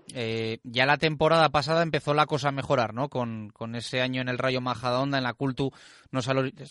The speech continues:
no salieron las cosas en lo colectivo, lo del Zaragoza ya lo,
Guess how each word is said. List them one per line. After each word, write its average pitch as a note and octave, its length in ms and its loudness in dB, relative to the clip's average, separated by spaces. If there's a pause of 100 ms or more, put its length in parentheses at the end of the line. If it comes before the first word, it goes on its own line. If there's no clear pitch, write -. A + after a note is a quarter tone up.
no C3 120 -6
salieron C3 300 -2
las B2 140 -2
cosas B2 320 -4
en B2 260 -6
lo B2 120 -2
colectivo, C#3 500 0
lo C3+ 100 4
del A#2 140 -2
Zaragoza B2 420 -2
ya B2+ 100 2
lo, B2+ 180 0